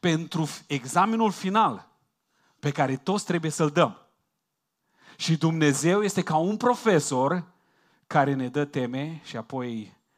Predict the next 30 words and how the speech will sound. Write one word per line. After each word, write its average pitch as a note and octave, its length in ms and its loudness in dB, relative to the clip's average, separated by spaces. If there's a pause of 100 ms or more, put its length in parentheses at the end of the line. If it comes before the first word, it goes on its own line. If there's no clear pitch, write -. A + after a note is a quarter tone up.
ne G2 140 -12
ascultă A#2+ 520 -8
și B2+ 120 -10
apoi G#2+ 260 -8
iar G#2+ 160 -6
ne A#2 120 -10
dă A2+ 140 -6
temă A2+ 360 -10
și C3+ 120 -14
apoi G#2+ 320 -10
iar G#2+ 200 -8
ne G2 120 -12
ascultă. A#2+ 640 -12 (760)
Ăsta D#3 200 -4
e C#3 40 -4
Dumnezeu. B2 580 -10 (580)
Scopul F#3+ 640 -2
lui C#3+ 340 -2 (680)
este B2+ 320 -8
ca A#2+ 180 -6
noi C#3+ 300 -6
să D3+ 140 -8
ne A#2+ 100 -6
asemănăm A2+ 460 -8
mai A#2+ 140 -6
mult A#2+ 180 -8
cu - 80 -20
Fiul A2 300 -10
lui G2+ 140 -12
Isus. - 500 -12